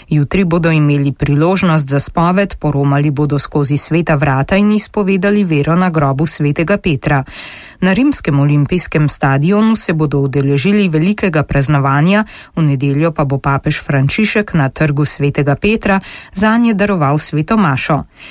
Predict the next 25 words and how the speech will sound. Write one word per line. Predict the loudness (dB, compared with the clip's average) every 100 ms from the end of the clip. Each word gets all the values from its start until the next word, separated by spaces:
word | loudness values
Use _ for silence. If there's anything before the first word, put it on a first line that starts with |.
| -14
Sveti | -10 -2 -2 0 0
oče | 0 0 0
jih | 0 0 0
je |
v | 0
posebnem | -2 -2 0 2 2 0
sporočilu | -2 -2 -2 0 0 0
spodbudil, | 0 -2 0 2 2 2 0 -2 -16 -6 0
naj | 0
postanejo | 0 -4 -2 0 2 2 0 -2
protagonisti | -2 0 0 2 2 0 0
jubileja. | 0 2 2 2 2 0 -2 -6
Pojasnil | -2 -2 -2 0 2 2
je, | 2 2
da | 0
je | 0
sveto | -4 -2 -2 0
leto | 0 0 0
usmiljenja | -2 0 0 2 2 2 2 0 -2
čas | -4 -4 0
milosti, | 2 2 2 0 -2 -2 0
miru, | 2 2 2 0
spreobrnenja | -2 -2 0 0 0 2 2 2 2
in | 2 2
veselja, | 0 -2 0 2 2 0